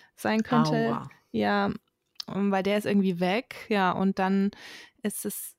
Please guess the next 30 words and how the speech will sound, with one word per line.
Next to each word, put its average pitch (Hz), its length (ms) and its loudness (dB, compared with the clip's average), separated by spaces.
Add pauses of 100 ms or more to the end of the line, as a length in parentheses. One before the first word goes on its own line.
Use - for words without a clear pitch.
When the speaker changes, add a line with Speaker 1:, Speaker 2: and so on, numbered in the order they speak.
Speaker 1:
tatsächlich 202 440 -4
so, 196 100 -6
dass 196 200 -6
sich - 180 -10
dann 190 240 0
Caitlin 196 460 -4
und 196 160 -4
Candace 196 500 -2
gegen 180 400 0
Michael 180 380 -4
wenden. 185 800 0
Also 190 440 -2 (140)
die - 60 -20
geben 202 200 -2
dann 190 140 0
auch 185 80 -6
sehr 196 220 -6
viele 202 420 -6 (720)
öffentliche 214 680 -2
Auftritte - 580 -2
und 202 140 2
Interviews, 208 840 2 (100)
in 202 220 2
denen 190 400 0
sie 185 260 -4
sagen, 185 460 -4
dass 180 160 -6
er 180 160 -2
es - 180 -6
war. - 300 -4